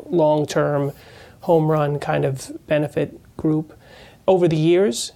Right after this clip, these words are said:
the application of I L two has probably decreased as far as the number of centers and the number of patients getting I L two,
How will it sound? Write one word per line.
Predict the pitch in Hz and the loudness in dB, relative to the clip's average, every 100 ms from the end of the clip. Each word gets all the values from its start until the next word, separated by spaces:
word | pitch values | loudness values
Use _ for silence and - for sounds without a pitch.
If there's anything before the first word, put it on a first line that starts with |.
| - | -2
the | 165 147 151 - | 0 2 0 -2
application | - 165 156 - 208 208 196 | -2 0 -2 0 0 2 0
of | 170 | 2
I | 170 | 2
L | 165 | 2
two | 160 - 175 | 0 2 2
has | 160 - | 2 -2
probably | 175 160 | 0 0
decreased | 147 156 165 - 180 185 - | 2 0 -2 0 0 0 -4
as | 156 | -4
far | 165 147 | 0 0
as | - | 0
the | |
number | 156 151 156 | -2 -2 0
of | 143 | -2
centers | - 156 160 156 | 0 0 0 -2
and | 151 | -2
the | 147 | -2
number | 143 147 | 0 -2
of | 135 | -2
patients | 160 160 175 151 | -4 -2 -4 -2
getting | 160 156 | -2 0
I | 156 | 0
L | 156 | 0
two, | 156 170 165 160 | 0 0 -2 -2